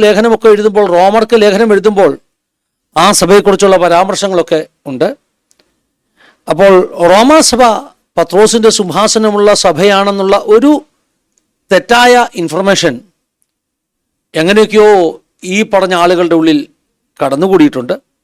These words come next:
അതിൻ്റെ കാരണം റോമാ സഭയാണ് യഥാർത്ഥ സഭയെന്ന് വരുത്തി തീർക്കുവാൻ ശ്രമിക്കുന്നവരുടെ ഒരു വാദഗതിയാണ്, അവരുടെ ഒരു കളിയാണ്. സത്യത്തിൽ യേശു സ്ഥാപിച്ച സഭ ഏതായിരുന്നു?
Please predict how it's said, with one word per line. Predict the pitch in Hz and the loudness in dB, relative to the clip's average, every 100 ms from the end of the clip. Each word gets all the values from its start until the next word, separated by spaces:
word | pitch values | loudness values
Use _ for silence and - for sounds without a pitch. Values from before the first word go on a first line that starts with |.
| _ _ _ _ _ _ _ _ _ _ _ 185 | _ _ _ _ _ _ _ _ _ _ _ -2
അതിൻ്റെ | 196 294 - | 0 0 0
കാരണം | 196 208 208 226 190 | -2 -2 -2 -4 0
റോമാ | 185 233 294 311 247 | 0 2 2 0 0
സഭയാണ് | 226 214 208 170 | 0 0 0 0
യഥാർത്ഥ | 170 220 220 - | 0 -2 -4 -4
സഭയെന്ന് | 196 196 196 | -4 -2 -2
വരുത്തി | 175 160 220 | -4 -4 -4
തീർക്കുവാൻ | 196 180 185 - | -2 0 -4 -2
ശ്രമിക്കുന്നവരുടെ | 165 160 185 180 175 180 156 123 - _ _ _ _ _ _ _ _ _ _ _ _ _ 180 | -4 -4 -2 -4 -2 0 0 -2 -8 _ _ _ _ _ _ _ _ _ _ _ _ _ 0
ഒരു | 196 240 - _ _ _ _ _ _ _ 196 175 | 2 0 -2 _ _ _ _ _ _ _ -6 0
വാദഗതിയാണ്, | 170 180 208 220 185 147 185 - _ _ _ _ - | 2 2 0 2 0 0 -4 -10 _ _ _ _ -4
അവരുടെ | 156 156 175 175 180 - - 165 | -2 0 0 0 -2 -4 -6 -2
ഒരു | 160 165 160 _ _ _ _ - | 0 0 -2 _ _ _ _ -6
കളിയാണ്. | 143 160 143 127 190 _ _ _ _ _ _ _ _ _ _ - | 0 2 0 -2 -10 _ _ _ _ _ _ _ _ _ _ -6
സത്യത്തിൽ | 208 208 285 302 233 | -4 -2 -2 -2 2
യേശു | 254 - 302 | 0 2 -2
സ്ഥാപിച്ച | - 226 226 233 226 - | 0 0 0 -2 -4 -2
സഭ | 185 175 196 | -4 0 0
ഏതായിരുന്നു? | 185 180 160 139 127 | 2 2 2 -2 -8